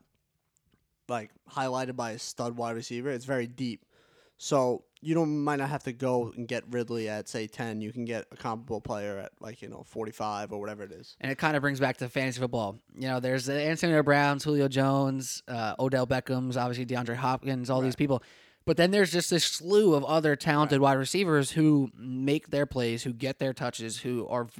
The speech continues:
Speaker 2: big parts of their offense.
Speaker 1: And they weren't hi-, then a lot of them weren't high draft picks either,
Speaker 2: Exactly.
Speaker 1: so.
Speaker 2: So what do you like about Cortland Sutton?
Speaker 1: Uh, I like him specifically for the Jaguars 'cause they, I mean, they lost Robinson, didn't have him last year.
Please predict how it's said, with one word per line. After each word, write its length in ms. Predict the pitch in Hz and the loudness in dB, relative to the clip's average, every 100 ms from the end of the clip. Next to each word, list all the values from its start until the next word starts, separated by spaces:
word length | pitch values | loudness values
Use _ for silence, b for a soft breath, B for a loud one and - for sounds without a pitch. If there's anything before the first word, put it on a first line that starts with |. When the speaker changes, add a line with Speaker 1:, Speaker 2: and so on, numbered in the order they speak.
| 135 | -4
Speaker 2:
big 160 | 139 - | -2 0
parts 240 | 131 - | -2 -2
of 40 | |
their 100 | 120 | 0
offense. 320 | 131 135 123 120 | 0 0 -2 -2
Speaker 1:
And 80 | |
they 60 | 202 | -2
weren't 220 | 196 175 | 0 0
hi-, 160 | 160 135 | -2 -2
then 240 | 151 143 | -2 0
a 80 | 143 | 2
lot 200 | 156 156 | 6 6
of 40 | |
them 100 | 147 | 6
weren't 180 | 147 131 | 4 4
high 160 | 143 131 | 4 2
draft 340 | 139 156 - | 4 2 2
picks 200 | 107 107 | -6 -4
either, 100 | 131 | -2
Speaker 2:
Exactly. 520 | 123 143 135 107 101 - | 2 4 4 0 -10 -6
Speaker 1:
so. 120 | 151 | -4
Speaker 2:
So 140 | 156 147 | -4 0
what 160 | 165 | 2
do 60 | 170 | 4
you 60 | |
like 120 | 170 160 | 6 6
about 300 | 151 147 - | 6 4 6
Cortland 320 | 156 139 127 | 2 2 2
Sutton? 340 | 156 113 110 - _ _ _ _ _ - - _ | 2 2 -2 -16 _ _ _ _ _ -20 -20 _
Speaker 1:
Uh, 60 | 156 | -4
I 120 | 165 | 0
like 140 | 214 | 0
him 120 | 208 160 | 0 -4
specifically 400 | 143 175 165 151 | -4 -2 0 0
for 60 | |
the 40 | 127 | 0
Jaguars 460 | 127 127 127 120 | 0 0 0 -2
'cause 80 | 127 | -2
they, 120 | 127 | -4
I 60 | 143 | 0
mean, 120 | 156 | 0
they 80 | 151 | 2
lost 240 | 151 156 | 2 2
Robinson, 420 | 143 143 151 151 151 | 2 2 2 -2 -2
didn't 180 | 135 | -2
have 120 | 143 123 | -2 -4
him 80 | |
last 320 | 113 127 139 151 | -4 -4 -4 -2
year. 200 | 165 | -4